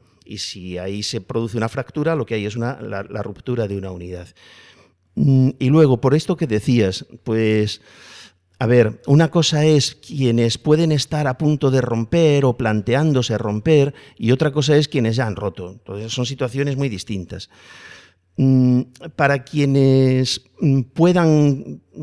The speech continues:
tener dificultades en su matrimonio y se les pase por la cabeza, eh, acabar con él,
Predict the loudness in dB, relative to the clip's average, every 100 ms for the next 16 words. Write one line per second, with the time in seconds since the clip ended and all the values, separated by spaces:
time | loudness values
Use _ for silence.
0 | -6 0 2 4 2 0 0 2 2 2
1 | 0 2 0 0 0 2 4 4 4 0
2 | -4 -4 -6 -4 -6 -6 -6 -2 -2 0
3 | -2 0 -2 -4 -8 -10 -10 -8 -4 -2
4 | -2 0 2 4 2 -2